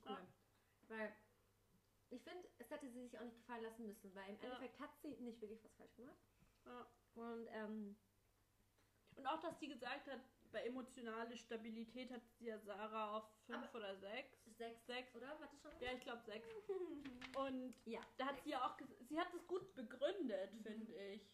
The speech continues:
Speaker 2: Und da gab's irgendwie keinen Grund, wieso Sarah dann sich da rächen muss und dann bei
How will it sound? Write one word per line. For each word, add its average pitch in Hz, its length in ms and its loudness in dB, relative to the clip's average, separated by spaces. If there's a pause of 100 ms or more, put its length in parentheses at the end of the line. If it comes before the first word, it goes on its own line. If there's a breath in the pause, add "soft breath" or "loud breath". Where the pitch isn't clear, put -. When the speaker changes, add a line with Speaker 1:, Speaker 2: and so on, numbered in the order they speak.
(720)
Speaker 2:
Und 240 140 -4
da 220 100 4
gab's 240 220 0
irgendwie 247 240 -2
keinen 233 200 -2
Grund, 262 240 0
wieso 240 500 2 (220)
Sarah 233 360 2
dann 226 400 2
sich 226 160 -6
da 226 120 2
rächen 226 520 2
muss 294 360 2
und 233 400 -2
dann 226 200 0
bei 226 300 2